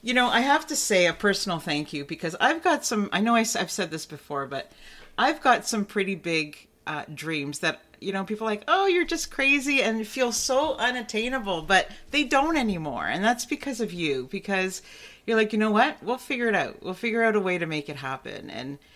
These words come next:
you know, I appreciate that 'cause not a lot of people in my circle believe in some of the things that I'm doing. So, um, you've reminded me over the time that we've been in the same community that,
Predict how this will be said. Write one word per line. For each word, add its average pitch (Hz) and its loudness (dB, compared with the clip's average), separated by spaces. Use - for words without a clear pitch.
you 185 -2
know, 175 0
I - 4
appreciate 294 0
that 127 -2
'cause 220 -2
not 269 4
a 220 0
lot 220 4
of 220 -2
people 196 -2
in 175 -2
my 170 -2
circle 156 -4
believe 147 -6
in 139 -4
some 143 -8
of 127 -8
the 127 -10
things - -12
that 151 -2
I'm 139 -6
doing. 143 -6
So, 185 2
um, 175 0
you've 202 0
reminded 190 4
me 151 -2
over 170 -2
the 160 -2
time 156 -2
that 147 -2
we've 151 -4
been 151 0
in 143 -2
the 135 -6
same 147 -4
community 143 -4
that, 139 -2